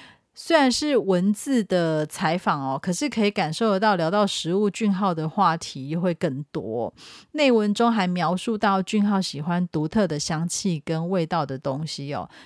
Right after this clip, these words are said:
他喜欢肉桂的香味，天啊，太有品味了吧！那他也喜欢日本料理中烧烤经常使用的香料哦，我觉得这真的是一个很有，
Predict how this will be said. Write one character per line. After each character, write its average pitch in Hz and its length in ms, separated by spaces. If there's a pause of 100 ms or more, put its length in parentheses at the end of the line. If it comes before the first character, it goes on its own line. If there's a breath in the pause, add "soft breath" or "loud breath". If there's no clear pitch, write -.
他 285 120
喜 180 220
欢 220 240
肉 220 160
桂 196 180
的 160 140
香 170 320
味， 156 340
天 320 200
啊， 247 80
太 - 180
有 262 100
品 208 220
味 240 160
了 180 80
吧！ - 240 (680 loud breath)
那 269 160
他 269 120
也 226 220
喜 165 220
欢 202 260
日 247 100
本 165 280
料 196 180
理 143 180
中 170 300
烧 202 240
烤 160 240
经 180 200
常 160 200
使 123 200
用 165 140
的 143 120
香 147 340
料 165 300
哦， 226 80
我 196 120
觉 220 160
得 226 80
这 247 200
真 220 180
的 208 160
是 220 220
一 202 100
个 180 260
很 175 220
有， 151 340